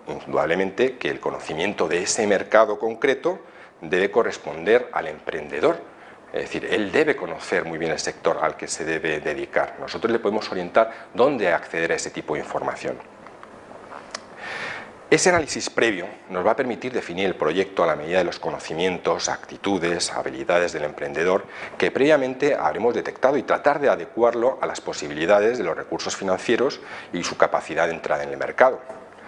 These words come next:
La combinación de todos los factores que puedan influir positiva o negativamente en nuestra idea es el plan de negocio, también llamado plan de empresa.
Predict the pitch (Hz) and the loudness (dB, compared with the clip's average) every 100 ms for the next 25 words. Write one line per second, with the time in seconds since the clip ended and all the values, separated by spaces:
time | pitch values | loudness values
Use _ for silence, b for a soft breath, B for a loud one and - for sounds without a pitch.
0 | B B B B B B - 98 117 110 | B B B B B B 2 2 2 0
1 | 110 107 156 160 110 147 151 117 95 - | 0 2 2 2 2 6 6 6 0 -4
2 | - - 131 117 - 87 104 110 95 - | -6 2 2 2 -2 -4 2 2 2 -4
3 | 104 - - - - 110 87 85 80 107 | -6 -4 -4 -4 2 4 4 2 -2 2
4 | 110 101 95 82 85 90 113 - 113 95 | 2 2 -2 -4 2 2 2 0 -2 -2
5 | 87 101 87 73 69 65 - - 64 - | -2 0 0 -4 -8 -10 -10 -8 -8 -4
6 | - 98 95 92 98 98 - 92 87 90 | -2 0 0 0 0 -2 -2 -2 -2 -8
7 | - - 82 - | -4 -2 -2 -6